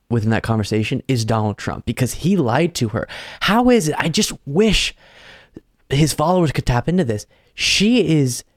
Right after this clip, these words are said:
uh, not alive today because she bought into lies told by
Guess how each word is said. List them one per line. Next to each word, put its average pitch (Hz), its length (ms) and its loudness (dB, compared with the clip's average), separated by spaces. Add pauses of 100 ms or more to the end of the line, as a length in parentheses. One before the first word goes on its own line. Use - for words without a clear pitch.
(800)
uh, 127 200 0
not 135 300 4
alive 143 400 2
today - 380 -4
because - 240 0
she - 240 0
bought 135 320 2
into 117 560 0 (400)
lies 123 880 0 (420)
told 147 460 2
by 113 420 2